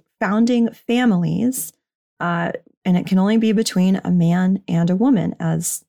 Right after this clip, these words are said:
the one coupling in all of nature that produces the next generation. Um, and,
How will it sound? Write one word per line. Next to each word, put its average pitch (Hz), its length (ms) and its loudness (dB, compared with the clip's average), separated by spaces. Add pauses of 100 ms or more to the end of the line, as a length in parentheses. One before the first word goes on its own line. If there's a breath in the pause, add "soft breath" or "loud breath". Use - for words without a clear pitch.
the 190 160 -2
one 180 260 2
coupling 180 500 -2
in 180 220 0
all 202 320 0
of 254 100 0
nature 220 560 -2 (380 soft breath)
that 185 160 -2
produces 196 640 0
the 185 80 -2
next 180 260 -4
generation. 170 540 -2 (540)
Um, 175 420 -4 (480)
and, 226 520 0